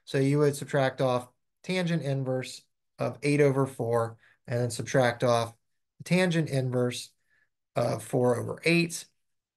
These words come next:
and that would give you exactly ninety degrees for this theta angle right here. So now that we know that angle,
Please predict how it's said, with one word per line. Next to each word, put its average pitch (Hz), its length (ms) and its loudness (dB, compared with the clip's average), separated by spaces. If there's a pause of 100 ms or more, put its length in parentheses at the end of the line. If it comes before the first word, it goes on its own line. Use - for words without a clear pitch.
(140)
and 143 160 2
that 135 200 4
would 131 140 -2
give 120 200 -4
you 117 120 -4
exactly 117 460 -6
ninety - 280 -12
degrees 143 560 2 (340)
for 117 360 -2
this - 280 -10
theta - 380 -6
angle - 260 -12
right - 220 -12
here. - 400 -6 (2250)
So 247 260 4 (1200)
now 143 200 4
that 175 180 6
we 165 140 6
know 151 520 6 (340)
that 131 420 -2
angle, 165 640 0